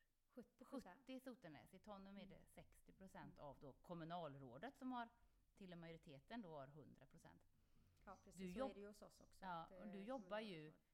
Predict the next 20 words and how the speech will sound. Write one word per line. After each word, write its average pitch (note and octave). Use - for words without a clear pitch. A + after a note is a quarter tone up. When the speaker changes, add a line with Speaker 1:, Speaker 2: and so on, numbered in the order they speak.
Speaker 2:
du E3+
jobbar A#3+
ju, E3+
jag F3+
gör B3
ju A#3
Speaker 1:
Mm. C#4+
Speaker 2:
inte, -
jag B3+
är C4
ju A#3+
bara G3+
politiker E3+
nu, B2+
om C#3+
man C3
nu C3+
ska -
säga C3
bara, C#3+